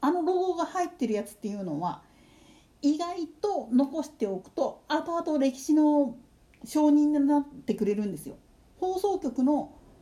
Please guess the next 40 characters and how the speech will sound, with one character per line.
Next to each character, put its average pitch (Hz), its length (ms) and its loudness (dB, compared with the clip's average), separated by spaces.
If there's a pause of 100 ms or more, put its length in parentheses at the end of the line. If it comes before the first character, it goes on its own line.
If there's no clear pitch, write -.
(300)
編 330 240 2
成 320 220 -2
を 311 100 2
見 320 160 0
る 277 100 -2
時 175 240 -10
の 220 340 -2 (1400)
キ 370 220 2
ー 381 40 -6
ワ 370 140 2
ー 320 40 -4
ド 247 80 -4
に 196 60 -6
な 180 80 -2
っ 180 60 -8
て - 80 -10
く 226 60 -6
る 214 60 -6
ん - 60 -8
で - 60 -12
す。 - 120 -20 (220)
キ 349 140 -2
ー 359 40 -6
パ 427 100 -2
ー 427 40 -6
ツ 427 100 -6
に 220 60 0
な 175 80 -6
っ - 40 -14
て - 60 -20
く - 60 -8
る 202 80 -8
ん 170 80 -8
で - 60 -14
す - 100 -16
よ 190 80 -4
ね。 302 100 -2 (1500)
だ 370 120 0
か 392 80 -6
ら、 294 200 -4